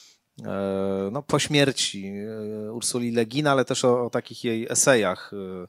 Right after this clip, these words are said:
e, e, publikowanych w internecie też wcześniej rozmawialiśmy. Także,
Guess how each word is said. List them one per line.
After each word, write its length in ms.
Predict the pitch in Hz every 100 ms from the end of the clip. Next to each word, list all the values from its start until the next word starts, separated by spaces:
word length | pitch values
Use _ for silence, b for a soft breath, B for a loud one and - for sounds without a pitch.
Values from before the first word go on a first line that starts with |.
| B B B _
e, 40 | 110
e, 260 | 101 101
publikowanych 680 | 98 113 107 107 101 104 101
w 40 | 95
internecie 640 | 98 107 98 101 - 92
też 200 | - 92
wcześniej 480 | - 101 92 95 92
rozmawialiśmy. 760 | 92 92 92 92 90 90 113
Także, 380 | 120 117 120 135